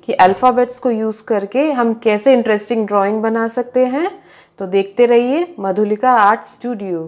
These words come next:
बच्चों, ड्राइंग स्टार्ट करने के लिए हमें कुछ मटेरियल की ज़रूरत है और वो है इरेज़र, पेंसिल, स्केल and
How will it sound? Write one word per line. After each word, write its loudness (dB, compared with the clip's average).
बच्चों, -4
ड्राइंग 0
स्टार्ट 2
करने 0
के 0
लिए 0
हमें -2
कुछ -4
मटेरियल 0
की 0
ज़रूरत 0
है 4
और 4
वो 0
है 0
इरेज़र, 2
पेंसिल, 0
स्केल 0
and 0